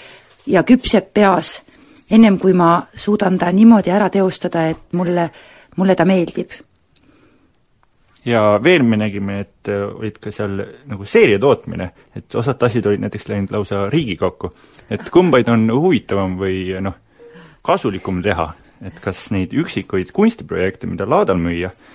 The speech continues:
Speaker 2: või siis, äh, tõesti viiskümmend tükki täpselt samasuguseid?
Speaker 1: <laughs> See, nad on mõlemad kasulikud. Et, äh, tõesti, et näiteks mingisuguse taluperemehele tassi teha ja, ja siis, äh, et, et, äh,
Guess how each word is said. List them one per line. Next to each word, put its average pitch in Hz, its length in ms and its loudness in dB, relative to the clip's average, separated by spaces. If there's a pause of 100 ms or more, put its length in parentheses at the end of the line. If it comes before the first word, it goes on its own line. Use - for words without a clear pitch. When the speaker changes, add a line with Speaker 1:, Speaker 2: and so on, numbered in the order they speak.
(360)
Speaker 2:
või 95 160 -2
siis, - 500 -12
äh, 92 200 -2 (360)
tõesti 92 480 0
viiskümmend 92 360 -4
tükki 98 280 -6
täpselt 92 280 -8
samasuguseid? 95 760 -4 (460)
Speaker 1:
<laughs> - 500 -14 (1160)
See, 190 180 -6 (220)
nad 208 220 0
on 185 160 4
mõlemad 190 460 2
kasulikud. 175 720 -4 (380)
Et, 165 360 -4
äh, 175 180 -2
tõesti, 190 360 -2
et 170 160 -6
näiteks 170 480 -6
mingisuguse 170 540 -6
taluperemehele 175 880 -2
tassi 175 380 -2
teha 170 260 -4 (540)
ja, 170 220 -6
ja 165 180 -4
siis, 175 260 -8
äh, 160 360 -4
et, 165 360 -8
et, 170 480 -8
äh, 170 160 -4